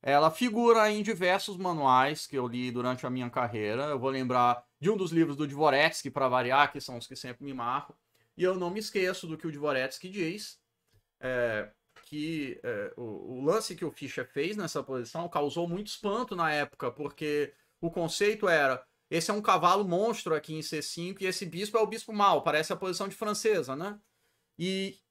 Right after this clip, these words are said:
ver as coisas desse jeito é uma visão completamente superficial de xadrez. Xadrez não é uma coisa superficial. Não venha com esses conceitos, né, prontos que você não sobrevive no xadrez, tá? Em alto nível.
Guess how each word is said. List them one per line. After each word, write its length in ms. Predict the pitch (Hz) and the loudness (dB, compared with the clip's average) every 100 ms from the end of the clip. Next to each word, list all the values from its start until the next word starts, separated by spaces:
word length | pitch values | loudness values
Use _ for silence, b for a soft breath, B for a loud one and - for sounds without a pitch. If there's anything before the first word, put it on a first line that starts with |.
| - - | -20 -10
ver 240 | - 214 | 4 6
as 200 | 254 262 | 6 4
coisas 400 | - 202 175 160 | 2 2 4 0
desse 340 | 139 170 - 147 | 0 -2 -2 -8
jeito 640 | 127 180 240 233 151 139 170 | -2 -2 -2 -4 -6 -6 -2
é 60 | |
uma 180 | 175 202 | 0 2
visão 340 | 180 160 196 202 | 0 -4 -6 -6
completamente 600 | 202 208 196 202 214 208 | -4 -2 0 -2 -6 -6
superficial 720 | 208 226 220 220 - 214 156 | -2 -2 -2 -8 2 4 4
de 80 | - | 0
xadrez. 420 | 143 123 113 107 | -4 -2 -4 -4
Xadrez 440 | 180 165 180 208 | -2 0 0 -2
não 120 | 208 | -2
é 100 | 202 | 2
uma 220 | 220 202 - | 4 4 2
coisa 320 | 170 151 151 | 0 -2 -4
superficial. 880 | - - 151 - - 165 127 101 - b b b | -4 -4 -4 -4 -4 2 2 2 -2 b b b
Não 160 | 196 | -2
venha 220 | 175 220 240 | 2 2 6
com 80 | |
esses 240 | 226 214 - | 4 4 -6
conceitos, 760 | 202 170 - 160 165 165 151 | -4 -4 -2 -2 -2 -4 -8
né, 360 | 143 196 202 135 _ _ | -4 -2 -2 -4 _ _
prontos 640 | 165 190 247 208 143 131 - | 2 2 2 -2 -6 -8 -10
que 180 | 185 180 | -10 -6
você 300 | 185 175 202 | -4 -2 -4
não 120 | 220 | -2
sobrevive 720 | - 233 247 175 156 117 120 | 2 4 4 2 0 -2 -4
no 100 | 127 | -8
xadrez, 580 | - 123 107 87 85 - | -4 -4 -2 -4 -6 -2
tá? 180 | 123 147 | 0 0
Em 80 | |
alto 240 | 135 127 135 | 0 -2 -2
nível. 360 | 117 101 92 | -4 -4 -6